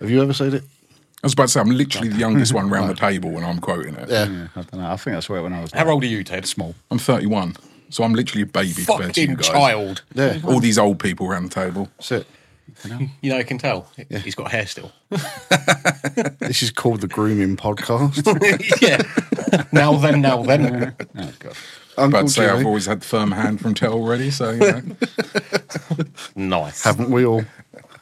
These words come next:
Speaker 4: Anyway, right,
Speaker 1: So, uh,
Speaker 4: come on then. What you guys been up to?
Speaker 1: I've loads.
Speaker 4: Fucking hell.
Speaker 1: Loads. I've, um,
Speaker 4: Go on then.
Speaker 1: I've had an angry two weeks at work. Everyone has been pissing me off.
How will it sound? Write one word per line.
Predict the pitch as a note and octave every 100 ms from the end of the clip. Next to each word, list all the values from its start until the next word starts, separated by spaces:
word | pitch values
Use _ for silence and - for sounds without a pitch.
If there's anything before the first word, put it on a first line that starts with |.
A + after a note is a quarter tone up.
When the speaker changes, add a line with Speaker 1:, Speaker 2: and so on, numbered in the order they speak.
| _ - _ - _ _ _ _ _ _ _ _ -
Speaker 4:
Anyway, | G2+ E2+ _ _ F#3
right, | D#3+ B2+
Speaker 1:
So, | B2+
uh, | C3+ C3 D#3 -
Speaker 4:
come | D3 C#3+
on |
then. | C3
What | C#3 D3+ D#3
you | C#3
guys | C3+
been | A#2+ A#2+
up | -
to? | A#2 A2 - C#3 C3 - -
Speaker 1:
I've | A#2 A2+ - D2+
loads. | F2+ E3 F3 A2 - - - - _ _ _ _
Speaker 4:
Fucking | - A2 G#2 B2 A#2
hell. | B2+ E3 C#3
Speaker 1:
Loads. | E3 F3 A#2 D#2 - - _ _ _ - -
I've, | G#2+ A2+
um, | A2 G#2+
Speaker 4:
Go | D3
on | C#3
then. | C#3 - _ -
Speaker 1:
I've | G#2+
had | A2
an | A2+
angry | C3+ C3+ B2+ A#2
two | A#2+ A2
weeks | G2+ -
at | F#2
work. | G2+ C#3+ - _ _ _ - - _ _ _ _ _ - -
Everyone | A#2 A2 G#2+ G2
has | F#2
been | E2+ F#2
pissing | - F2+ -
me | F2 F#2+
off. | G#2+ -